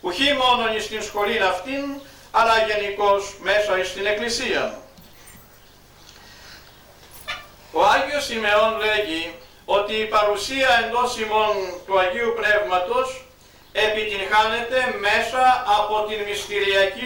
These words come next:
ζωή της Εκκλησίας. Αυτό που λέμε, αδελφοί μου, ότι έξω από την Εκκλησία δεν υπάρχει σωτηρία, είναι μια μεγάλη αλήθεια. Οι άνθρωποι σήμερα αυτό δεν το έχουν εν πολλοίς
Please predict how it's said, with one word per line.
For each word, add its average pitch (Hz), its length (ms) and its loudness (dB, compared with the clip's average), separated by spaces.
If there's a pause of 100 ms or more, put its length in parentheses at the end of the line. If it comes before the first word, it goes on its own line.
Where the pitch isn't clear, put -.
ζωή 214 180 0
της - 200 -8
Εκκλησίας. 196 720 -6 (1700)
Αυτό 196 320 0 (100)
που 269 80 -4
λέμε, 233 320 2 (120)
αδελφοί 196 440 -4
μου, 202 160 -6
ότι 196 140 -2 (180)
έξω 254 280 -2
από 233 200 -2
την 214 180 -4
Εκκλησία 208 460 0 (120)
δεν 214 100 2 (100)
υπάρχει - 360 0
σωτηρία, 190 640 0
είναι 262 140 -2
μια 269 160 2
μεγάλη 220 400 2 (100)
αλήθεια. 262 580 -8 (1000)
Οι 214 120 0
άνθρωποι 269 440 2
σήμερα 202 440 0 (120)
αυτό 185 180 0 (120)
δεν 180 160 2
το 277 60 0 (120)
έχουν 214 180 -2 (100)
εν 208 120 -2
πολλοίς 196 280 -2